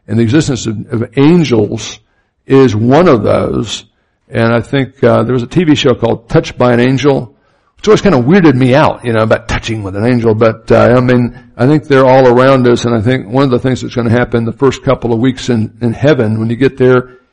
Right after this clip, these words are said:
you're gonna get deprogrammed and you're gonna see how many times, uh, an angel made this happen or that happen around you. But, uh, if you have angels, you have to have demons. Demons are fallen angels. About a third of the total set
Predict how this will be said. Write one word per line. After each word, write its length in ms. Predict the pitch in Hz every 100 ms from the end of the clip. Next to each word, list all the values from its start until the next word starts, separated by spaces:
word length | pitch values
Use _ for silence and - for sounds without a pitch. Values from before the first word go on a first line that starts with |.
| _
you're 160 | 127
gonna 120 | 127 120
get 300 | 135 - 117
deprogrammed 880 | 139 - 151 160 135 120 110 110 117
and 160 | 117 123
you're 120 | 120
gonna 160 | 120 113
see 280 | - 139 120
how 140 | 120
many 160 | 131 120
times, 540 | - 120 120 117 104
uh, 360 | 113 107 - _ -
an 180 | 113
angel 800 | 123 139 131 120 117 110 - - _
made 320 | 110 120 113
this 220 | 110 127 -
happen 380 | 123 120 -
or 100 | 113
that 200 | 110 113
happen 320 | 107 113 - 110
around 440 | 110 110 110 107
you. 160 | 110 107 - _ _ -
But, 400 | 127 131 135 135
uh, 300 | 127 123 120
if 140 | 120
you 100 | 143
have 220 | 156 143 143
angels, 440 | 185 202 131 123
you 120 | 135
have 100 | 131
to 100 | 131 127
have 200 | 123 113
demons. 520 | 139 143 101 95 101
Demons 360 | 135 139 127
are 80 | 113
fallen 480 | - - 135 139 131
angels. 360 | 123 123 127 107
About 180 | 131
a 60 | -
third 300 | - 127 127
of 60 | 117
the 60 |
total 340 | - 127 123 120
set 440 | - 127 117